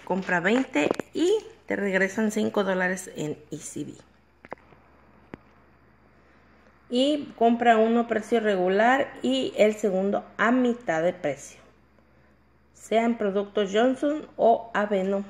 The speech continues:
para bebé. Pues miren, yo hice dos compras, ¿ok? Primero hice la compra de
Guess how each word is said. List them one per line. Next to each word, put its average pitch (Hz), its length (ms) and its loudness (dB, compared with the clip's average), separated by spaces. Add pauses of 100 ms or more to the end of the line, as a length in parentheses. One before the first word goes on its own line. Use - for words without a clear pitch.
(140)
para 185 240 -2
bebé. 185 320 -4 (2000)
Pues 214 400 0
miren, 170 640 2
yo 285 300 6
hice 254 420 0
dos 226 300 2 (180)
compras, - 800 -4
¿ok? - 180 -6 (540)
Primero 214 380 4
hice 233 360 0
la 190 140 0
compra 214 480 0
de 165 400 0